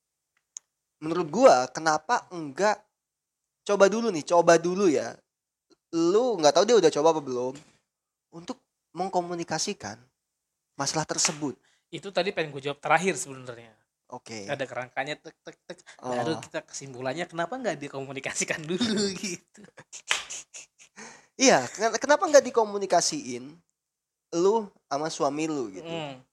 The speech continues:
Speaker 1: Kenapa lu gini, kenapa lu gitu, dan mau lu apa?
Speaker 2: Betul,
Speaker 1: Karena kan
Speaker 2: betul.
Speaker 1: ini udah, dia bilangnya, "Gue pengen tinggalin, terus tapi gue sayang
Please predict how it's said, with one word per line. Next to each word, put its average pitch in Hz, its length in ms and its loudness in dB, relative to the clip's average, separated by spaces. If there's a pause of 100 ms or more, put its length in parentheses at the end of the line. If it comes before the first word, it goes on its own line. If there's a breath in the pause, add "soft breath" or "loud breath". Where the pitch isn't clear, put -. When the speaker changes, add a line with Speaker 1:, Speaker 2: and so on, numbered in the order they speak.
(380)
Speaker 1:
Kenapa 156 400 4
lu 170 200 2
gini, 147 220 -4
kenapa 160 340 0
lu 160 160 -2
gitu, 160 160 -6
dan 202 180 8
mau 190 280 6
lu 247 180 0
apa? 156 480 4 (640 soft breath)
Speaker 2:
Betul, 156 120 -14
Speaker 1:
Karena 233 200 6
kan 311 120 6
Speaker 2:
betul. 277 120 0
Speaker 1:
ini 285 140 -2
udah, 165 240 6 (240 loud breath)
dia 269 160 2
bilangnya, 233 440 0 (500)
"Gue 156 180 2
pengen 175 260 -4
tinggalin, 143 480 -2
terus 165 160 -14
tapi 190 180 -4
gue 214 140 -2
sayang 160 320 -2